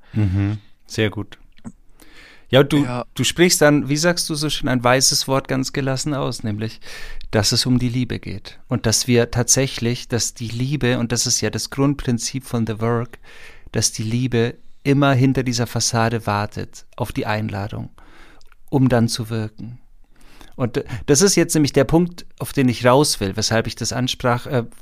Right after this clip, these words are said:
Speaker 1: den ich dir auch gerne zitieren will aus dem Buch, weil ich das eine so schöne Aussage finde. Und wir sprachen schon mal bei einem langen Spaziergang darüber. Interessanterweise, als wir beim Pferdehof vorbeigelaufen sind, Frank. Hm?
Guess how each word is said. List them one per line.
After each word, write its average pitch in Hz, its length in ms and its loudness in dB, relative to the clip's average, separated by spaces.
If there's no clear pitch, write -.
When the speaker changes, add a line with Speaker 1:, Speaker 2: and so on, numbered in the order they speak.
Speaker 1:
den 135 120 6
ich 139 120 2
dir 139 180 6
auch - 160 -2
gerne 151 280 4
zitieren 160 360 0
will 139 120 2
aus 127 140 0
dem 131 120 2
Buch, 151 220 0
weil 127 120 4
ich 117 120 -2
das - 200 -2
eine 131 440 2
so 165 300 2
schöne 156 440 2
Aussage 113 460 -2
finde. 123 320 -4
Und 110 160 -6
wir 113 40 -4
sprachen 135 460 2
schon 127 140 -2
mal 123 100 2
bei 117 80 -2
einem 113 160 0
langen 117 220 -2
Spaziergang 120 580 -2
darüber. 113 360 -4
Interessanterweise, 135 640 0
als 139 160 -2
wir 135 80 -2
beim 127 160 0
Pferdehof 120 480 -2
vorbeigelaufen 92 720 -8
sind, 101 180 -12
Frank. - 400 -12
Hm? 214 140 -6